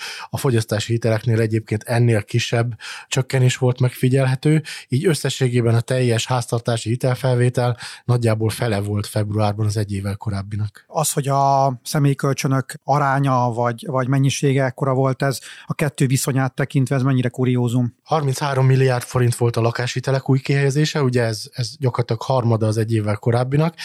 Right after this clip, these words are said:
Speaker 1: ehhez képest valamivel magasabb, harmincöt milliárd forint volt a személyi kölcsönöké, és általában válságok bizonyos rövidebb időszakaiban fordul az elő, hogy személyi kölcsönből többet vesz fel a magyar lakosság,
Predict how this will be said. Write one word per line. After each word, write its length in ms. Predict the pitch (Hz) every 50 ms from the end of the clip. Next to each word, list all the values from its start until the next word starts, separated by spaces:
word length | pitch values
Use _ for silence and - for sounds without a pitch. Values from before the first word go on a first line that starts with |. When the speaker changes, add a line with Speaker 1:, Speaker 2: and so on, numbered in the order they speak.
| - - - -
Speaker 1:
ehhez 260 | - 170 156 135 120 -
képest 380 | - 131 131 - 139 131 -
valamivel 440 | 135 143 143 123 113 120 113 113 110
magasabb, 500 | 120 131 123 110 104 - - 131 135 -
harmincöt 580 | - - 139 113 107 117 110 - 135 107 - -
milliárd 360 | 104 107 104 107 104 104 -
forint 360 | - - 117 107 107 107 -
volt 200 | - 107 104 107
a 40 | 104
személyi 340 | - - 117 117 120 120 117
kölcsönöké, 680 | - 127 127 127 - 139 135 139 135 - 160 170 175 170 - - - - - -
és 80 | - -
általában 520 | 165 143 135 - 127 123 123 127 123 120
válságok 600 | 117 131 131 131 123 - - 127 113 120 123 120
bizonyos 540 | 123 127 120 110 127 120 117 113 113 - -
rövidebb 420 | 110 120 120 120 117 113 110 101 110
időszakaiban 800 | 113 107 110 110 - - 123 113 117 113 117 117 117 113 110
fordul 420 | - - 123 120 113 113 117 113 113
az 220 | 113 104 - -
elő, 360 | - 139 117 113 120 135 139 135 - - - - - -
hogy 140 | - 123 117
személyi 280 | - - 127 123 123 117
kölcsönből 500 | - - 113 113 - 120 113 113 113 110
többet 340 | - 113 104 101 101 98 -
vesz 200 | 110 107 - -
fel 140 | - 110
a 60 | 110 107
magyar 280 | 107 107 107 104 104
lakosság, 540 | 107 107 - - 113 - - 123 120 117 -